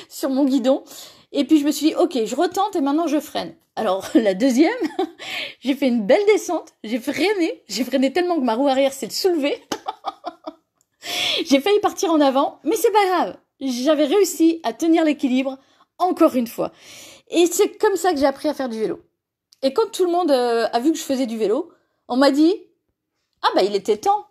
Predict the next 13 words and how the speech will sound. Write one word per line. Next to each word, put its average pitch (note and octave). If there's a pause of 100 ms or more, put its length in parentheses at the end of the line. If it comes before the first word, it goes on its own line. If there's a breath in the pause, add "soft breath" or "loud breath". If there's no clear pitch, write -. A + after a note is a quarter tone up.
(480)
Bah F3+
mince C4
alors, F3+
<laughs> -
je B3+
me G3
suis -
dit, « - (300 loud breath)
J'ai A#3+
même E4+
pas A4+
de -
félicitations, D4